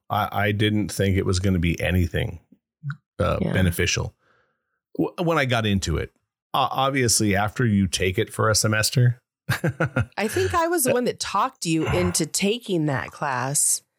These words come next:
Speaker 1: I, I believe you did.
Speaker 2: And I believe that you gave me kind of a lot of shit.
Speaker 1: Probably did.
Speaker 2: Yeah. Yeah, I, I
Speaker 1: Yeah, yeah.
Speaker 2: remember that.
Speaker 1: Yeah, that, I wouldn't be surprised at all that I gave you shit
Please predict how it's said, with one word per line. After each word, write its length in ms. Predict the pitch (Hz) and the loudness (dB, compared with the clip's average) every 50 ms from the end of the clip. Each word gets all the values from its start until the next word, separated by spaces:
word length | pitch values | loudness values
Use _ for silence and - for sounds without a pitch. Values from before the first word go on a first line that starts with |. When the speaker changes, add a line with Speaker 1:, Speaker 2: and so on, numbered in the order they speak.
| _ _ - _ _ _ - | _ _ -20 _ _ _ -2
Speaker 1:
I, 120 | 110 - | -2 -2
I 260 | - 107 110 110 113 120 | -2 0 0 2 2 2
believe 380 | 117 113 104 104 113 120 113 | 2 2 2 2 2 2 2
you 100 | 104 101 | 2 2
did. 320 | 90 92 110 107 - 95 87 | 2 2 2 0 0 -2 -4
Speaker 2:
And 180 | - 180 175 170 | -4 -4 -2 -2
I 160 | 104 165 196 | -2 -2 -2
believe 420 | 214 214 247 247 254 254 240 233 226 | -2 -2 -2 -2 -2 -2 -2 -2 -2
that 140 | 202 190 - | -2 -2 -2
you 240 | 175 180 208 240 233 | -2 -2 0 -2 -2
gave 240 | 233 285 320 339 | -2 -2 -2 0
me 100 | 349 370 349 | 0 -2 -4
kind 320 | - - 285 277 277 269 | -4 -4 -2 -2 0 0
of 100 | 254 208 | 0 -2
a 60 | 185 | -2
lot 200 | 175 185 196 226 247 | -2 -2 0 0 0
of 60 | 233 | 0
shit. 720 | - - - - 214 233 220 - - - - - - - - - _ _ _ _ _ _ _ _ _ _ _ _ _ _ _ _ _ - | 0 0 0 0 0 -2 -2 -4 -6 -6 -6 -6 -6 -6 -10 -20 _ _ _ _ _ _ _ _ _ _ _ _ _ _ _ _ _ -8
Speaker 1:
Probably 1040 | - - - - - - - - 117 104 104 101 95 98 98 98 107 107 120 117 113 | -6 -4 -4 -4 -6 -6 -4 -2 0 0 2 2 0 0 0 0 0 0 0 0 0
did. 260 | 117 151 185 143 123 - _ _ _ _ _ | 0 0 -2 -2 -6 -8 _ _ _ _ _
Speaker 2:
Yeah. 260 | 196 196 196 190 170 - - _ _ _ _ _ _ - | -2 0 0 0 -2 -6 -10 _ _ _ _ _ _ -4
Yeah, 300 | 196 196 196 190 180 180 - | -2 0 0 0 -2 -2 -2
I, 60 | 180 | -2
I 220 | 180 180 180 170 - - | -2 -2 -2 -4 -2 0
Speaker 1:
Yeah, 80 | - 151 | 2 2
yeah. 120 | 156 143 | 4 4
Speaker 2:
remember 380 | - 190 190 208 233 240 220 180 | 2 2 2 2 0 0 0 0
that. 280 | 151 143 - - 151 - _ _ _ _ _ _ _ _ _ _ _ _ _ _ _ _ _ _ _ _ _ _ _ _ _ - | -2 -2 -6 -8 -10 -14 _ _ _ _ _ _ _ _ _ _ _ _ _ _ _ _ _ _ _ _ _ _ _ _ _ 0
Speaker 1:
Yeah, 260 | 123 110 101 92 92 | 0 2 2 2 2
that, 200 | 98 104 104 - - | 2 2 0 -2 -2
I 160 | 92 110 120 | -2 0 2
wouldn't 240 | 127 127 107 101 95 | 2 2 2 2 2
be 80 | 101 98 | 2 0
surprised 480 | - - - - 98 95 92 85 85 | 0 -2 -2 -2 0 0 0 -2 -2
at 240 | - 92 95 90 82 | -4 -2 -2 -2 -2
all 260 | 85 101 113 104 82 73 | 0 0 0 0 0 -2
that 140 | - - | -6 -6
I 100 | - 95 - | -8 -8 -6
gave 240 | - 95 95 - - | -6 -4 -4 -4 -4
you 80 | 113 | -4
shit 280 | - - - - - | -4 -2 -4 -4 -4